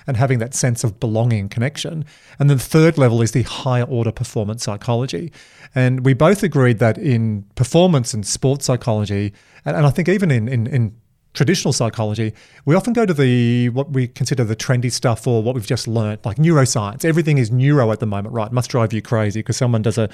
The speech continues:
a two-day course and they're suddenly putting neuro in front of their title. You've spent, you've got five degrees and twenty years of studying.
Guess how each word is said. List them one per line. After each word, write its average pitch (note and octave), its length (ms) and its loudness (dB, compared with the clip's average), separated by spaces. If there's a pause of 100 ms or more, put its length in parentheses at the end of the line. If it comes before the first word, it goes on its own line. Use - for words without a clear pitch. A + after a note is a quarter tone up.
(320)
a B2+ 60 2
two-day B2 360 4
course A#2+ 360 2
and A2+ 80 2
they're A2 60 2
suddenly A2+ 280 0
putting A#2 280 0
neuro A#2+ 340 4
in G#2 80 0
front A2 200 -2
of G#2 60 0
their G#2 140 0
title. G#2+ 400 0
You've A#2 160 0
spent, G#2+ 300 -2 (100)
you've A#2+ 120 0
got - 240 -6
five A2 280 2
degrees A2 360 2
and G#2 160 -2
twenty A#2+ 220 0
years A2 220 2
of G#2 60 -4
studying. B2 340 0